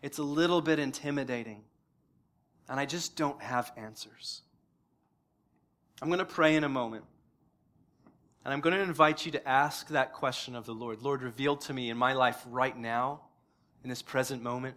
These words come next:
where's the place where I need your eternal reality, that I need your wisdom to help me press in, to help me move forward?"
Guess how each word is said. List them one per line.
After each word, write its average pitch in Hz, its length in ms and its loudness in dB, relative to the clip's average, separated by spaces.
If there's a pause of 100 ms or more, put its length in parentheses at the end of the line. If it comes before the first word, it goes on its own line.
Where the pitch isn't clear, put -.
(260)
where's 156 220 4
the 170 100 0
place 151 360 0
where 139 100 2
I 135 100 6
need 135 340 -2
your 127 160 -4
eternal 123 760 -6 (120)
reality, 120 680 -4 (800)
that 127 100 -4
I 123 80 0
need 127 360 -2
your 131 160 -4
wisdom 127 640 -6 (280)
to - 120 -12
help 147 380 -2
me 143 100 -8
press - 600 -6
in, 110 320 -12 (360)
to - 80 -4
help 147 360 -2
me 127 120 -8
move 123 220 -10
forward?" 135 460 -20